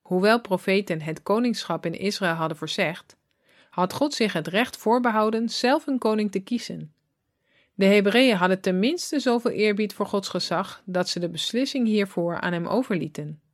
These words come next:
De keus viel op Saul, de zoon van Kis, uit de stam van Benjamin.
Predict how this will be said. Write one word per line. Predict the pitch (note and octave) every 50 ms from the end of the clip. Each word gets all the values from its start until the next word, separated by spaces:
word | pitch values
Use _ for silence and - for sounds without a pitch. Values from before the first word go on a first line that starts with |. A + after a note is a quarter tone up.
| _ _ _ _ _ _ _ _ _ _ _ _ _ _ _
De | - G3
keus | G3 - C#4 D#4+ E4+ -
viel | - - A#3+ A3
op | G3 F#3+
Saul, | - - A#3+ A3+ G3 D#3 C#3+ C#3 - _ _ _ _
de | _ E3+ E3+
zoon | D#3+ E3 G3 A3+ B3
van | A#3 - F#3 D3+ -
Kis, | - A3+ G3 C#3+ - - - - - _ _ _ _
uit | _ - F3 E3
de | E3+
stam | - - - G3+ G#3+ A#3 A3+
van | - F3+ E3
Benjamin. | D#3 F3+ G3+ G3+ E3+ D3+ C3+ C3+ C#3+ D#3 D3+